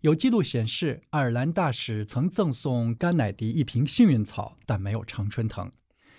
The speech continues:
这株植物或许确实可以追溯到甘乃迪时代，但目前无法证明。那么，它现在在哪里？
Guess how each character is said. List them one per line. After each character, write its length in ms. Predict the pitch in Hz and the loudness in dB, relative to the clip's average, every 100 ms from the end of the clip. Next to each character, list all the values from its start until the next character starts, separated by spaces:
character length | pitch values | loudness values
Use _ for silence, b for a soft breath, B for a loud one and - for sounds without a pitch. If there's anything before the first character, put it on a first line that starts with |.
| b b - | b b 4
这 100 | 240 | 6
株 160 | 262 | 6
植 140 | - 202 | 4 4
物 180 | 240 | 4
或 180 | - 226 | 4 2
许 160 | 160 123 | 2 -2
确 380 | - - 170 131 | -2 2 4 4
实 240 | - 131 | 2 0
可 140 | 131 | 2
以 120 | 131 117 | 0 2
追 200 | 180 165 | 2 0
溯 180 | 143 | -2
到 300 | 117 123 110 | -2 0 0
甘 260 | 113 135 170 | 0 0 0
乃 140 | 117 | 0
迪 120 | 95 113 | -2 -4
时 200 | - 117 | -2 -2
代， 180 | 131 - _ | -4 -4 _
但 140 | - 117 | 0 2
目 160 | 117 | 0
前 300 | - 101 90 - - | -2 -6 -8 -10 -6
无 100 | 117 | -4
法 220 | - - | -4 -6
证 180 | - 98 | -2 -2
明。 240 | 95 95 - _ _ _ _ | -4 -10 -14 _ _ _ _
那 100 | 220 | 4
么， 220 | 180 156 - | 6 4 0
它 120 | 240 | 0
现 320 | 226 - 233 | 2 4 4
在 160 | 175 143 | 4 0
在 200 | 143 123 | 2 2
哪 180 | 104 113 | 2 -2
里？ 200 | 101 | -4